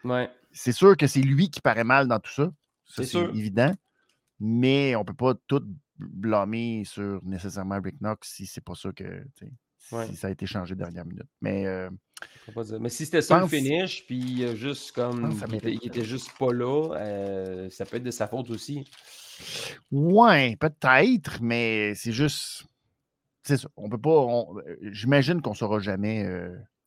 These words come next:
Speaker 2: exactement le fond de l'histoire parce que c'est pas le genre de choses qui va sortir, euh,
Speaker 1: Ouais.
Speaker 2: puis qu'on
Speaker 1: Ouais,
Speaker 2: peut jamais
Speaker 1: d'après moi,
Speaker 2: truster
Speaker 1: euh,
Speaker 2: vraiment sur les deux
Speaker 1: ouais,
Speaker 2: cheats,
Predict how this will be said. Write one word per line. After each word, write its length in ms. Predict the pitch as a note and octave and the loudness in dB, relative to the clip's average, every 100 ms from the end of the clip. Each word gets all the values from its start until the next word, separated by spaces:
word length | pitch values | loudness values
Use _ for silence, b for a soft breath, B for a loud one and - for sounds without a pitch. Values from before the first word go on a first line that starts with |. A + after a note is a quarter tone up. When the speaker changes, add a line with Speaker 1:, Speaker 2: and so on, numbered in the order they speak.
| _ _ | _ _
Speaker 2:
exactement 960 | A#2+ A#2 F#2+ A#2 A2 - G#2+ G#2+ A2 G#2 G2+ | -2 -2 -2 -6 -6 -6 -2 -2 -2 -4 -6
le 160 | G#2 | -8
fond 400 | F#2 G2+ G2+ G2 | -10 -8 -6 -6
de 80 | G2 - | -8 -12
l'histoire 460 | F2+ - G2 G2 | -14 -6 -4 -4
parce 140 | G2+ - | -6 -14
que 100 | - G2+ - - | -14 -14 -16 -20
c'est 160 | _ _ | _ _
pas 100 | G2 | -8
le 40 | |
genre 120 | G2 | -6
de 80 | G2 | -6
choses 180 | - G#2+ | -8 -12
qui 100 | - | -12
va 80 | G2+ | -14
sortir, 540 | - - A2 G#2+ G2+ - - B B B B - | -12 -10 -8 -8 -8 -16 -20 B B B B -18
euh, 160 | F#2 F2+ A#2+ | -16 -12 -6
Speaker 1:
Ouais. 300 | A#2 A2+ A2 A2 | -4 -2 -4 -4
Speaker 2:
puis 80 | G#3+ | -6
qu'on 120 | F#3 | 6
Speaker 1:
Ouais, 80 | F#3+ | 8
Speaker 2:
peut 60 | |
jamais 200 | A3 A#3+ | 8 8
Speaker 1:
d'après 120 | A#3 B3+ | 8 8
moi, 80 | C#4 | 6
Speaker 2:
truster 240 | E4+ D3 | 8 8
Speaker 1:
euh, 40 | C#3 | 8
Speaker 2:
vraiment 280 | B2+ B2+ | 6 6
sur 160 | B2+ A2+ | 4 2
les 120 | A#2+ | 2
deux 120 | A#2 | 4
Speaker 1:
ouais, 100 | G#3 | 4
Speaker 2:
cheats, 280 | G3+ G3+ G3+ | 4 4 4